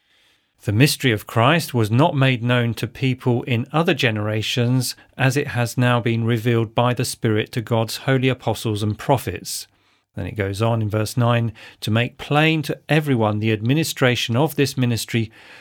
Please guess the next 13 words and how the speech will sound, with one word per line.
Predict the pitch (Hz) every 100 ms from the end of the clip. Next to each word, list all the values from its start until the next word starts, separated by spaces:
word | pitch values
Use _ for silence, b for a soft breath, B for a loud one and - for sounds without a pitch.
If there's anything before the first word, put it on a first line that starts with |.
| B -
which | 151 -
for | 117 -
ages | 156 156 143
past | - 135 135 -
was | 120
kept | - 117 - -
hidden | - 185 123 104 123 -
in | 151 160
God, | 135 110 107 107 b b
who | - 131
created | - 127 123 117 120 113 -
all | 131 120
things." | 107 - 110 95 92 90